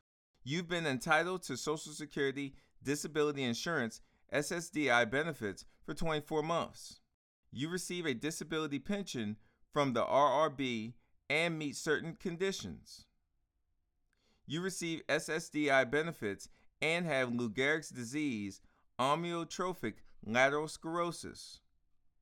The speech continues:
You worked long enough in a government job through which you paid Medicare taxes and have met the requirements of the S S D I program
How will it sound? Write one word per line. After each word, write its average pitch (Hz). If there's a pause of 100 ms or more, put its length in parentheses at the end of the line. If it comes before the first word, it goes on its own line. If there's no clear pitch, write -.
(640)
You 165
worked 170
long 139
enough 165
in 139
a 127
government 143
job 127 (280)
through 131
which 127
you 120
paid 131 (280)
Medicare 151
taxes 180
and 175
have 160
met 151 (240)
the 120
requirements 143 (200)
of 113
the -
S 139
S 165
D 139
I 139
program 123